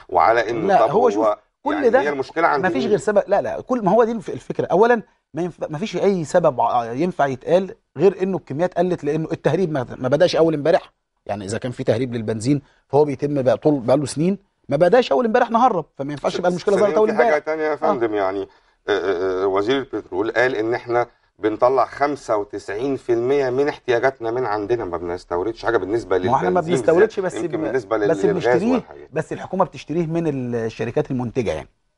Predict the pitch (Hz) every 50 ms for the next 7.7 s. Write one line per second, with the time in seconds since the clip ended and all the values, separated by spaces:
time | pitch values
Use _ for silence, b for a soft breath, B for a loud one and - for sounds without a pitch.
0 | _ _ _ _ B B B B B B B B B B B B B B B -
1 | 143 120 98 - - 120 135 156 151 143 147 - 139 131 135 120 127 120 110 123
2 | 123 127 117 - 139 131 123 117 104 - 110 113 135 127 113 110 - 101 - -
3 | 131 127 117 110 104 98 90 87 95 107 120 120 107 101 123 117 117 110 101 87
4 | 98 117 113 107 - - - 101 - 120 117 117 - 95 - - - 107 113 117
5 | 113 95 - 90 92 85 98 104 104 92 90 - - 90 87 95 101 - - 98
6 | 85 87 90 92 71 - - 90 85 95 85 80 90 - - 85 98 107 101 90
7 | 82 87 80 98 95 - - 90 85 - - 92 87